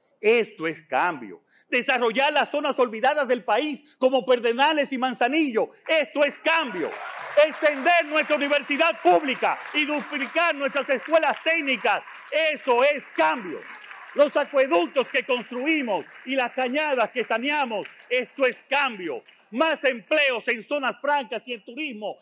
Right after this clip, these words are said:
Esto es cambio. Entregar más vivienda, más títulos de propiedad y más ayudas sociales. Esto es cambio. La verja fronteriza que levantamos para proteger la República Dominicana.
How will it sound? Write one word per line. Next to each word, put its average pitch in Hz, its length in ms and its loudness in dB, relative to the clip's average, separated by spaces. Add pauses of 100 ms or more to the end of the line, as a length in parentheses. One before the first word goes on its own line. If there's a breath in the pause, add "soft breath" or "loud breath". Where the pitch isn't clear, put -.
(120 soft breath)
Esto 254 400 2
es 214 120 -4 (120)
cambio. 196 500 -2 (240 loud breath)
Entregar 262 640 2
más 262 240 2
vivienda, 233 680 -2
más 285 280 0
títulos 294 340 -2
de 233 60 -4
propiedad 233 560 -2 (140)
y 277 160 -6
más 285 320 0
ayudas 240 340 -2
sociales. 220 540 -2 (180)
Esto 269 320 0
es 214 140 -6
cambio. 196 500 -2 (340)
La 294 200 2
verja 269 340 2
fronteriza 254 640 0
que 254 140 -2
levantamos 240 680 0 (280)
para 262 160 4
proteger 269 540 2
la 247 120 0
República 247 640 0
Dominicana. 247 720 -2